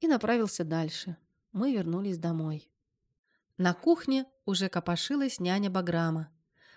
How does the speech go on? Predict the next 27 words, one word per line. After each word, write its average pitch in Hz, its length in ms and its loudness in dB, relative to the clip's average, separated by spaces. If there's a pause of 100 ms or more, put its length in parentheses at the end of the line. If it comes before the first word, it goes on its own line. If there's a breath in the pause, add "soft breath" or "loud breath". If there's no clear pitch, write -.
(140)
которая 202 420 2
готовила 202 480 0
завтрак 196 520 -2
для 185 200 -2
взрослых 190 420 -4
членов 160 380 -2
семьи 160 540 -4 (280)
и 180 100 0
варила 175 340 2
кашу 190 520 -4
для 185 200 -4
ребенка. 165 580 -4 (500)
Эта 254 220 -2
женщина 247 520 2
жила 214 260 2
здесь 214 280 -2
уже 202 160 0
несколько 240 480 -2
лет 202 340 -2 (540 soft breath)
и 208 80 -2
удивительным 190 720 0
образом 196 520 0 (120)
совмещала 196 600 0
обязанности 175 720 0
няни 254 460 2 (440 soft breath)
и 214 80 2
домработницы. 170 960 -2